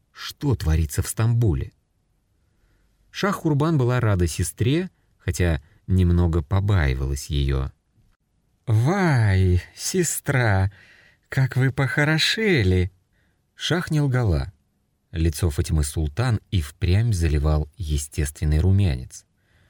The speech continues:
Фатима никогда не отличалась тонкой талией и стройной фигурой,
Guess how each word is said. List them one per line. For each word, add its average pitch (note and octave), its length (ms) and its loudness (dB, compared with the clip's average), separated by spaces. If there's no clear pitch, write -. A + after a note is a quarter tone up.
Фатима E3+ 260 0
никогда E3+ 400 0
не A2+ 80 4
отличалась G2+ 540 0
тонкой G#2 420 0
талией D3+ 480 0
и F2+ 220 -2
стройной F2 420 2
фигурой, F#2+ 640 2